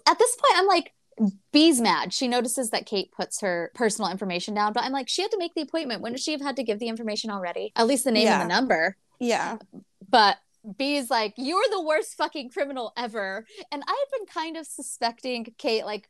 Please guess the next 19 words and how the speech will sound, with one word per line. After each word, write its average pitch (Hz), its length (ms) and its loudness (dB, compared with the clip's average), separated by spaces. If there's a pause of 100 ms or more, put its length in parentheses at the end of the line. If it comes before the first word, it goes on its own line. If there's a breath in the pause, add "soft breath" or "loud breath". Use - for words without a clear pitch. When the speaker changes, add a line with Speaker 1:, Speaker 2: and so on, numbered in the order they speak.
Speaker 1:
of 196 240 -8
being 208 420 2
involved 202 400 2
in 185 120 -6
something 190 420 -6
because 196 240 -6
I 180 60 -2
think 190 180 -4
all 175 140 -4
the 196 60 -4
neighbors 208 280 -4
are, 196 140 0
but, 190 120 -2
like, 175 180 -4 (200)
she'd - 220 -6
be 156 80 -4
a - 60 -4
terrible - 340 -10
criminal. - 360 -6